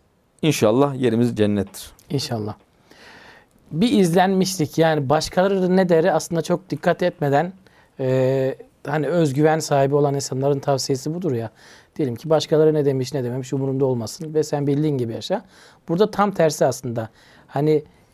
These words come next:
Speaker 2: birilerinin gerçekten iyi niyetle şehadet etmesine vesile olacak şekilde yaşamayı öngörüyor tasavvuf.
Speaker 1: Hı hı.
Speaker 2: Yani gönlü kıvama erdirmek.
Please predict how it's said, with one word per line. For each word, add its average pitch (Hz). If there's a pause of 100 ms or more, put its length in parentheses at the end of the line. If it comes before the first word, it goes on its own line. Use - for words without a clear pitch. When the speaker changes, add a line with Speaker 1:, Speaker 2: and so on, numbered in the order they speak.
Speaker 2:
birilerinin 190
gerçekten 180
iyi 175
niyetle 170
şehadet 160
etmesine 160 (360)
vesile 156
olacak 165
şekilde 151 (300)
yaşamayı 147
öngörüyor 151
tasavvuf. 139 (160)
Speaker 1:
Hı -
hı. 117
Speaker 2:
Yani 151
gönlü 165
kıvama 160
erdirmek. 143